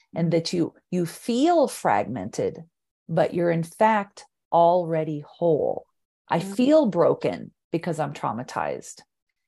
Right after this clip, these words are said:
Speaker 1: 'cause I've lost my sense of my essential self.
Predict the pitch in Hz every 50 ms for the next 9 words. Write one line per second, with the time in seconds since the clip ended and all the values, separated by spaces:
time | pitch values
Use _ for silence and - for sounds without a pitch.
0 | _ _ - 170 185 165 160 165 170 170 175 175 175 180 185 - - - - -
1 | _ _ _ _ - 165 165 160 160 - - - - 247 233 247 294 320 311 -
2 | 196 165 165 151 147 143 147 - - 143 139 147 - 110 - - - - 90 87
3 | - - -